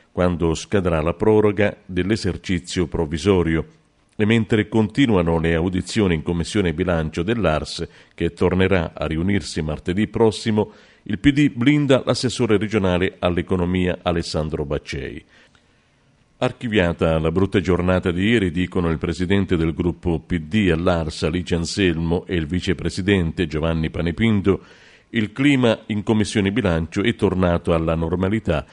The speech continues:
con il seguito dell'esame della manovra da approvare entro il trentuno marzo. Il P D lavora ad un testo il più possibile condiviso,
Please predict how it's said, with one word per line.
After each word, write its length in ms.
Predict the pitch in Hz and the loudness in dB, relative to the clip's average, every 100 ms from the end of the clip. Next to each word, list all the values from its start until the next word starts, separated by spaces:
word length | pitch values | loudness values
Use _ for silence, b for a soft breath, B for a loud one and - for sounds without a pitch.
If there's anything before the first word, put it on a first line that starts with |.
| b b | b b
con 160 | - 95 | -2 2
il 120 | 92 | 2
seguito 460 | 82 123 107 95 90 | 0 -2 -2 -2 -2
dell'esame 600 | 95 90 82 95 87 82 | 0 -2 0 0 2 0
della 220 | 82 82 | 0 0
manovra 440 | 104 95 80 80 | 0 0 0 0
da 100 | 76 | 0
approvare 560 | 78 - 90 78 76 78 | -2 -2 -2 -2 -2 -4
entro 420 | 85 85 76 82 | -4 -4 -2 -2
il 140 | 80 73 | -4 -4
trentuno 480 | 87 80 76 82 | -4 -4 -4 -4
marzo. 540 | 71 69 67 - 80 - _ _ _ _ | -4 -6 -8 -10 -10 -12 _ _ _ _
Il 140 | - | -8
P 100 | - | -4
D 80 | 135 139 | 0 4
lavora 420 | 117 123 120 - | 4 4 2 2
ad 160 | 101 110 | 0 0
un 160 | 104 | 0
testo 360 | 104 104 - 104 | 0 -2 0 0
il 100 | 95 | 0
più 180 | - 90 | -2 -2
possibile 540 | 90 - 101 87 85 | -4 -2 -2 0 0
condiviso, 680 | 90 95 110 123 104 95 | 0 0 2 0 0 -2